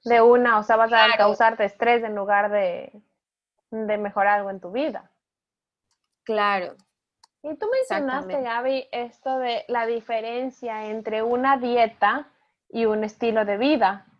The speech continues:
Speaker 1: ¿Cómo impartes
Speaker 2: Ujú.
Speaker 1: tú eso a tus pacientes?
Speaker 2: A ver, la, la dieta, la, la definición de dieta es lo que tú ingieres en tu día.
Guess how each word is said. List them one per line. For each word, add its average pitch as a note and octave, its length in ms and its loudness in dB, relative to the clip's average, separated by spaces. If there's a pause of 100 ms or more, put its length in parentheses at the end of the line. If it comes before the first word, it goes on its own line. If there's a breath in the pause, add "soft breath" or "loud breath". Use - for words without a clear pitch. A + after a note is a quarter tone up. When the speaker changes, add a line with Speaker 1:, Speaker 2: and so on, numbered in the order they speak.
(180)
Speaker 1:
¿Cómo A4 240 2
impartes C#4 520 2
Speaker 2:
Ujú. A3+ 80 -6
Speaker 1:
tú A3+ 120 0
eso G#3+ 200 0
a G#3 60 -8
tus G#3 140 -6
pacientes? G3+ 720 -6 (720 soft breath)
Speaker 2:
A A#3 60 6
ver, G#3 340 6
la, B3+ 460 2
la C4+ 240 2
dieta, G4+ 460 0 (160)
la, B3+ 460 0
la B3+ 160 0
definición B3+ 460 -4
de D#4 120 0
dieta E4 540 2
es C4 480 -4
lo A#3+ 380 -4
que A3+ 540 -2
tú D#4+ 160 0
ingieres C4+ 420 -2
en C4 160 -2
tu G#3 140 -4
día. G3 260 -6